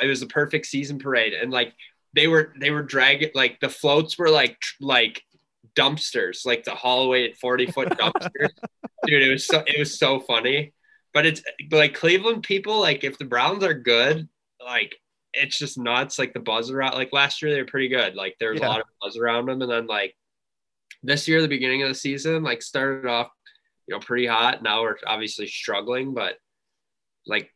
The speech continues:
Speaker 1: people, people love 'em no matter what. And I mean, even when they hate 'em, it's, like, a weird kind of hate where it's like, this is just,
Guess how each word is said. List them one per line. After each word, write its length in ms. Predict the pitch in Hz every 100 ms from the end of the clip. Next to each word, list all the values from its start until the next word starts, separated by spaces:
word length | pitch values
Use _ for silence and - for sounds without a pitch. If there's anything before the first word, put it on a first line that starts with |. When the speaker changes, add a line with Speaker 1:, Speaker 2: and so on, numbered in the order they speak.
| _
Speaker 1:
people, 460 | 156 156 190 165 -
people 340 | 139 180 185
love 220 | 127 127
'em 120 | 151 143
no 120 | 123
matter 320 | 117 117 120
what. 340 | 95 95 120 - 113
And 120 | 117
I 80 | 113
mean, 160 | 117 113
even 260 | 120 139
when 140 | 147 131
they 140 | 107
hate 220 | 104 107 117
'em, 200 | 117 110 -
it's, 200 | 110 113
like, 180 | 104
a 80 | 98
weird 400 | 101 110 113 -
kind 240 | 104 101 101
of 80 |
hate 320 | 101 95 110 117
where 200 | 107 95
it's 200 | 92 101
like, 280 | 92 85 _ _ _
this 240 | 104 -
is 60 | -
just, 220 | 92 -